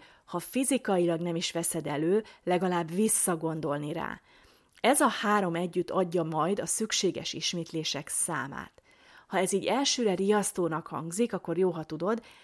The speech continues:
megerőltetés nélkül megy majd, ahogy sikerült szokássá tenned. Mert hogy a szokások automatizmusok, amikre nem kell többé figyelni.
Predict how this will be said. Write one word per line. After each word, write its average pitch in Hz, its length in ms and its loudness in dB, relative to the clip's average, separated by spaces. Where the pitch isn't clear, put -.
megerőltetés 190 840 2
nélkül 180 460 -2
megy 156 260 -6
majd, 208 360 0
ahogy 208 480 2
sikerült 170 760 -2
szokássá 165 720 -2
tenned. 151 520 -10
Mert 214 300 2
hogy 180 160 -2
a 175 40 0
szokások 170 760 -2
automatizmusok, 226 1120 -2
amikre 180 540 -4
nem 170 280 0
kell 165 220 -6
többé 160 320 -6
figyelni. 165 560 -10